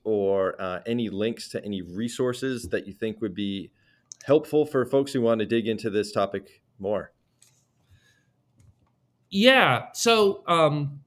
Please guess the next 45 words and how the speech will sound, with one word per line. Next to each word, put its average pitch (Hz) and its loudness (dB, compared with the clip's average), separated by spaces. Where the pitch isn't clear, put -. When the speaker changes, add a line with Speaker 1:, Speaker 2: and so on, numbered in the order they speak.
Speaker 2:
yeah, 190 6
so 202 6
you 202 0
can 202 2
check 233 0
us 175 -4
out 185 4
at, 156 -8
at 151 -2
cansci 185 2
dot 147 2
org. 127 2
That's 123 -4
C 175 -4
A 139 -2
N 151 -2
N 127 -2
S 123 -4
C - -6
I 107 -2
dot 101 -6
org. 110 -4
Um, 117 0
we 135 2
have 139 4
a 139 0
nice 160 2
little 147 2
website 127 0
there 120 -2
that, 117 -4
uh, 110 -4
is 127 -2
getting 139 2
more 151 4
information 143 -2
added 123 -2
to 113 -2
it, 113 -4
I 117 -6
think 156 -8
maybe 120 -2
just 123 -10
this 127 -8
week. 143 -6